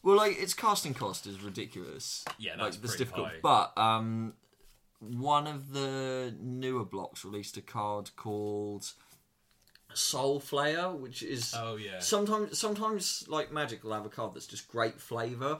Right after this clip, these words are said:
Speaker 2: Mm.
Speaker 1: and the idea is this creature's like, um, some kind of vampire demon thing, and the idea is it, it's supposed to be a demon that gains the powers of the things it eats.
Speaker 2: Okay.
Speaker 1: And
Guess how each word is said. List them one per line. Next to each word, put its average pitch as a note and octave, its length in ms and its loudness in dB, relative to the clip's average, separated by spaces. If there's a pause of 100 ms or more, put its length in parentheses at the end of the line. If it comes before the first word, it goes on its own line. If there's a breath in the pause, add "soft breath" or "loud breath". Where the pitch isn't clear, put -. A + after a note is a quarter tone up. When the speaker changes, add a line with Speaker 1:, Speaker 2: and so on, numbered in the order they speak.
(140)
Speaker 2:
Mm. G#2 260 -8
Speaker 1:
and C#3 120 0
the E3 80 2
idea D#3+ 420 4
is B2 140 -4
this C3 200 -6
creature's A2+ 440 -6
like, A2 260 -6
um, G#2 760 -4 (300)
some A#2 220 -6
kind A2 140 -6
of G2 80 -10 (240)
vampire G#2 420 -4
demon G2 440 -4
thing, F2 300 -12
and G#2 140 -6
the A#2+ 80 -2
idea A2+ 460 2
is F#2+ 180 -4
it, G2+ 220 -4 (1200 soft breath)
it's G#2 140 -2
supposed D3 260 0
to C#3 60 -6
be C3 100 0
a A#2+ 60 0
demon A#2 300 -2
that - 100 -8
gains A2 380 -4
the G#2+ 60 -8
powers G2 460 -4
of F#2+ 60 -10
the G2 100 -8
things G2 320 -10
it F#2+ 140 -6
eats. - 560 -2
Speaker 2:
Okay. A#2 400 -10 (240)
Speaker 1:
And A2 340 -4